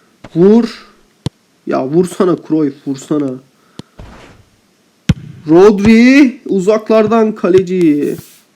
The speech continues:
Kaleci Mert Günok kesildi var ya. Aldık.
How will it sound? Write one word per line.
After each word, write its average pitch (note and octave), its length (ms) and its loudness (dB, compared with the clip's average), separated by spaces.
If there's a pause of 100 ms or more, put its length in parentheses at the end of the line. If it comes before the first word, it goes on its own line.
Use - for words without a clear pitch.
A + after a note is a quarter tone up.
(680)
Kaleci E3 320 0
Mert D3+ 360 -2
Günok E3 280 -2
kesildi C#3+ 440 -4
var D3+ 160 -4
ya. C3+ 200 -6 (2500)
Aldık. D3+ 800 -4